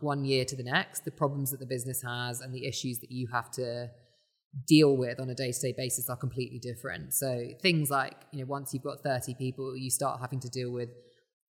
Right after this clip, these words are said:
people problems, you know, people's own personal problems that they obviously end up bringing into work. Um,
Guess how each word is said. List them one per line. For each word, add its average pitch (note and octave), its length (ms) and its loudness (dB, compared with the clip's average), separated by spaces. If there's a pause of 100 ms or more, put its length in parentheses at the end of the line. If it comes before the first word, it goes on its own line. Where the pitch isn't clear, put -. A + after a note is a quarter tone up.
(100)
people B2+ 340 2
problems, B2+ 800 -2
you C#3+ 120 -10
know, D#3 100 -10
people's B2 640 -4
own C#3 420 2
personal C3+ 380 -2
problems B2+ 460 -2
that - 100 -2
they B2+ 140 -4
obviously B2+ 280 -6
end B2+ 140 -6
up B2+ 100 -6
bringing A#2+ 280 -4
into A#2 260 -8
work. D3 480 0 (500)
Um, B2 540 0